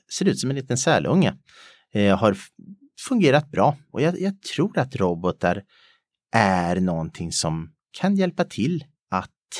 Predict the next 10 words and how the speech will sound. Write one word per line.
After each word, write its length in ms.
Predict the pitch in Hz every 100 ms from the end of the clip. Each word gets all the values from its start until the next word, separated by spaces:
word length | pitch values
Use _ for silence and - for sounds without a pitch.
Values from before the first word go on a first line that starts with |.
| - _ _ _ _ _
hjälpa 480 | - 135 135 82 90
de 200 | 85 90
gamla, 600 | 101 107 69 55 - -
men 280 | 95 117 180
också 460 | - - - - 202
att 300 | 233 139 - - - _ _ _ _
kommunikationsmedel 1500 | - 143 135 135 131 175 143 - - 92 104 98 101 113 117 _ _
är 240 | 104 98 95
något 360 | 107 95 85
som 360 | - 92 90